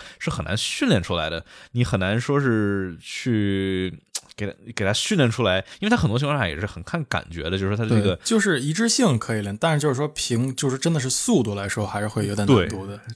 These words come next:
Speaker 1: 对，就很少说有那种就是排位一开始不大好，然后后来你看比如说斯托勒尔，对吧？斯托勒尔
Speaker 2: 嗯。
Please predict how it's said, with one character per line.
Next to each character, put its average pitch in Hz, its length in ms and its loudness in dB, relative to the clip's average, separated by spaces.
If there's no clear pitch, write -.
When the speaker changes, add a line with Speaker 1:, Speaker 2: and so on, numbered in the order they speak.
Speaker 1:
对， 113 160 4
就 131 120 2
很 139 240 2
少 135 160 6
说 127 320 2
有 107 80 2
那 107 100 0
种 95 180 -2
就 98 120 -4
是 92 240 -2
排 - 260 -2
位 123 100 6
一 123 80 4
开 123 160 -4
始 101 80 -2
不 - 120 -6
大 92 80 2
好， - 180 -6
然 78 80 -4
后 - 80 -6
后 101 80 0
来 87 180 -2
你 101 60 -12
看 104 100 -2
比 87 80 -6
如 87 80 -2
说 90 60 -4
斯 - 140 0
托 117 140 8
勒 101 60 8
尔， 98 160 4
对 90 100 -4
吧？ 76 80 -2
斯 - 140 -4
托 147 100 6
勒 135 80 8
尔 101 140 4
Speaker 2:
嗯。 104 220 -6